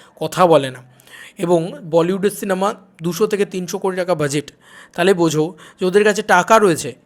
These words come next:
কিন্তু already আমাদের কাছে পপুলারিটি রয়েছে। আমরা অল্প টাকার ভিতরেও বাঙালিরা এই ছবি নির্মাণ করেছি, এমন ছবি নির্মাণ করেছি যে সেই ছবি গোটা বিশ্বে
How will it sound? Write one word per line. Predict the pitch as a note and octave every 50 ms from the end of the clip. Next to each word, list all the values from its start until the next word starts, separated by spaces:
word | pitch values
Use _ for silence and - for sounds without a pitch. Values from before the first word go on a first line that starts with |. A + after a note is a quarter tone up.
| _ _
কিন্তু | - E3+ E3+ E3 E3+ A3+ A3+ A3+ A3 _ _ _ _ _ _ -
already | D3+ D#3+ F3+ F#3 G3+ G3+ F#3 G#3 G#3 G#3+ - -
আমাদের | - F3 F3 F3 F3 F3 F#3 F3
কাছে | F#3 F3 F#3+
পপুলারিটি | F3+ - D3+ C#3+ - G3 F#3 F#3 F3+ E3+ F#3
রয়েছে। | F3 E3+ D#3 D3 D3 F#3
আমরা | D#3+ D#3 E3 D#3+
অল্প | D3+ D3 D3+ D3+ - F3+
টাকার | E3 E3 D3+ - - F#3+
ভিতরেও | E3 D#3+ E3 - D#3+ D3 E3 G#3 - - - - - _ -
বাঙালিরা | D#3 D#3 D#3+ F3 F#3 - G3 E3 D3+ D3+ D3+ - _ _ _ _ _ -
এই | - F3+ G3 G3+
ছবি | - - G3+ G#3 F#3+
নির্মাণ | E3+ E3 D#3 D#3+ E3+ E3+
করেছি, | E3+ F3 F3 D#3+ C#3+ - D#3 D3+
এমন | D3+ D#3+ F#3+ G#3 G3+
ছবি | - G3 F#3 F3+
নির্মাণ | E3 D#3 D#3 D#3 E3 E3+ E3
করেছি | E3 D#3+ D3+ D3+ - - C#3+ C3 C3+ - - - - - _
যে | - - -
সেই | - - A3 A3
ছবি | G#3+ G#3+ - F#3+ F3 F3+ E3+
গোটা | D#3+ E3+ E3 E3 F3+
বিশ্বে | D#3+ D#3+ E3 D#3+ - - G#3+ E3+ D#3 F3